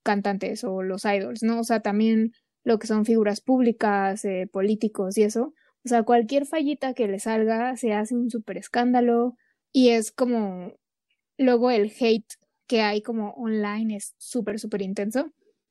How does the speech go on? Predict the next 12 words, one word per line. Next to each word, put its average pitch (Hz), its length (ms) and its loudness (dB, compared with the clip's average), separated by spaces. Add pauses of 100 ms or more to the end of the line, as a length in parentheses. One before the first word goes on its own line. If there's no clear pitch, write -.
(140)
Entonces, 240 600 4
pues 214 220 0
al 202 120 0
final 208 340 0
s-, - 240 -6 (100)
muchas 226 320 -2
veces 202 260 -6
pues 208 160 -6
se 233 120 -8
termina 202 360 -2
dañando 190 520 -4
a, 147 140 -10